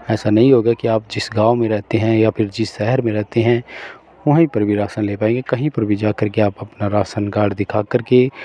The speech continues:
प्रधानमंत्री वाला और राशन ले पाएंगे। अगली बड़ी खबर की बात करेंगे, दो लाख चालीस हज़ार रुपये अब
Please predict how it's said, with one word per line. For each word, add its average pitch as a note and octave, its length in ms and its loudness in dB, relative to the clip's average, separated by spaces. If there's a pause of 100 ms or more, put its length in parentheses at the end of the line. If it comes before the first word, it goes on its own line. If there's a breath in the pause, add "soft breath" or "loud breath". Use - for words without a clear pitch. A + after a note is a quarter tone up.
(360 loud breath)
प्रधानमंत्री G#2+ 680 -2
वाला G#2+ 280 -2 (380 loud breath)
और G3 140 4
राशन G#2+ 480 -2 (1000)
ले C#3+ 200 4
पाएंगे। G2 500 -2 (540)
अगली G#2+ 200 2
बड़ी G#2+ 180 2
खबर G#2+ 200 0
की G#2 140 -8
बात G#2 180 0
करेंगे, G#2 340 2
दो G#2+ 360 2
लाख G#2+ 440 2 (600 loud breath)
चालीस A2 540 0
हज़ार G#2+ 480 0
रुपये G#2 340 2
अब G#2+ 360 0